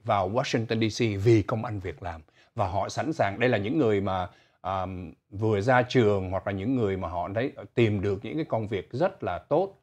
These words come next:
Với lại đời sống ở D C mặc dù nó đắt đỏ đó, nhưng mà đô, khu đô thị mà thưa quý vị là trung tâm của chính trị của nước Mỹ nữa. Thì đó là những cái số liệu liên quan đến di dân. À, còn quý vị ở tiểu bang nào thì, à, phải, à, xem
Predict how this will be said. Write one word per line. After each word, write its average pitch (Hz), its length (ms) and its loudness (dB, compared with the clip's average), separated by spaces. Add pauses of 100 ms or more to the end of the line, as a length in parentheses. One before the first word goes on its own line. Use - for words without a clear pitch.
(300)
Với 151 120 2
lại 131 160 4
đời 104 220 0
sống 135 300 0
ở 101 60 -4
D 117 260 -2
C - 20 4
mặc 131 160 2
dù 120 140 4
nó 147 60 0
đắt 190 200 0
đỏ 98 300 4
đó, 196 100 -2 (160)
nhưng 147 220 0
mà 117 220 -2 (580)
đô, 160 200 6
khu 175 280 2
đô 170 240 6
thị 135 200 4
mà 117 120 -2
thưa 143 120 -4
quý 156 120 2
vị 123 260 4
là 101 100 -4
trung 151 300 2
tâm 147 320 -2 (400)
của 92 300 -6 (260)
chính 214 180 2
trị 131 300 4
của 104 100 -6
nước 117 260 -4
Mỹ 123 200 0
nữa. 143 220 -4 (340)
Thì 104 60 -4
đó 117 180 6
là 139 100 4
những 110 160 0
cái 156 80 4
số 156 200 2
liệu 117 200 2
liên 123 200 0
quan 120 260 -2
đến 151 240 0 (120)
di 120 320 0
dân. 117 240 -2 (340)
À, 113 240 0
còn 107 220 6
quý 156 120 4
vị 131 140 6
ở 92 180 2
tiểu 95 180 -4
bang 110 240 0
nào 92 220 -2
thì, 92 220 -6
à, 87 160 -4
phải, 82 360 -10
à, 90 140 -6
xem 104 460 -4